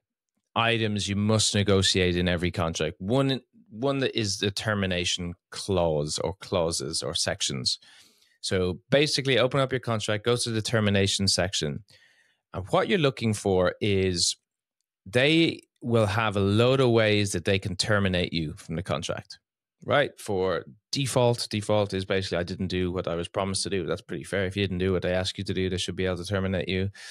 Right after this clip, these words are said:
Convenience is, that term, convenience is a tricky one. Now, this mightn't bother you so much depending on the type of, of customer you are. Um, but termination for convenience is them terminating you for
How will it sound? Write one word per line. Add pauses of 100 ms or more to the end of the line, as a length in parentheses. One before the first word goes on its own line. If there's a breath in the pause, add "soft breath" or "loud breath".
(260 loud breath)
Convenience
is, (540 soft breath)
that
term, (160)
convenience
is
a
tricky
one.
Now,
this
mightn't
bother
you
so
much
depending
on
the
type
of,
of (120)
customer
you
are. (840 loud breath)
Um, (220)
but
termination
for
convenience
is
them
terminating
you
for